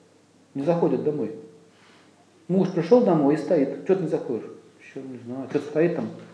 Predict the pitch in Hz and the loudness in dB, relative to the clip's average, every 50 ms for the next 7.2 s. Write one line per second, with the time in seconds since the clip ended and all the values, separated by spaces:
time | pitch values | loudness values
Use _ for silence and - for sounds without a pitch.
0 | - - _ - 156 151 160 160 156 147 135 - - - - 139 151 165 190 202 | -20 -14 _ -2 0 4 8 8 8 8 6 4 0 -2 -2 -2 0 2 4 4
1 | 202 190 180 170 - - - - - - - - 170 202 196 196 175 160 160 175 | 4 2 2 0 -4 -6 -8 -8 -8 -8 -6 -2 0 0 0 0 -4 -6 -6 -8
2 | 170 - - 160 139 135 131 180 180 170 170 165 208 180 151 151 147 - 151 143 | -8 -6 -4 -4 -2 0 4 6 6 8 8 6 4 4 4 2 2 2 2 0
3 | - - - - 101 - - - - - - - - - - - _ _ - - | 0 -2 -4 -8 -10 -10 -12 -16 -18 -18 -18 -20 -20 -20 -20 -20 _ _ -20 -20
4 | _ _ - - 175 220 262 285 277 - - 151 - - - - - - - - | _ _ 0 4 6 8 8 8 6 4 4 2 2 2 -2 -8 -12 -14 -18 -20
5 | - - - - - - _ _ _ _ _ _ _ _ _ _ _ - 135 143 | -20 -20 -20 -20 -20 -20 _ _ _ _ _ _ _ _ _ _ _ -6 -2 -2
6 | 170 170 180 196 220 247 269 240 185 160 151 185 202 196 - 170 143 165 190 196 | 0 2 4 6 8 8 8 8 8 6 4 4 2 2 2 0 2 2 2 2
7 | 147 123 135 175 | 2 2 2 2